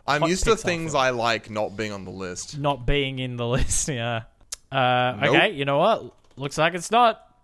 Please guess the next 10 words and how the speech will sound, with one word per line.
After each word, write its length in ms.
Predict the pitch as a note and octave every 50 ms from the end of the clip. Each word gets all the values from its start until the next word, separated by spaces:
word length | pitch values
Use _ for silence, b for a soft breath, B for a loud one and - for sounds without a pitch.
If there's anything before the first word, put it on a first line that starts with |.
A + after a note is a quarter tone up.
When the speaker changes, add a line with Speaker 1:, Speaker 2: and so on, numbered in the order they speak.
| _ _ _ _
Speaker 2:
Bang 220 | - D3+ D#3+ E3+
in 100 | F#3 F#3
the 100 | F#3 F3+
snubs 380 | - - G3+ G3+ G#3+ G3+ F#3+ G3+
it 100 | G#3 G#3
Speaker 1:
Bang 200 | A3 C#4 C4+ B3
in 40 | A#3+
Speaker 2:
goes. 160 | A#3 - B2
Speaker 1:
the 60 | B2+ C3
snubs. 720 | - - - D3 D3+ D#3+ D#3 C3+ C3 C3 - - -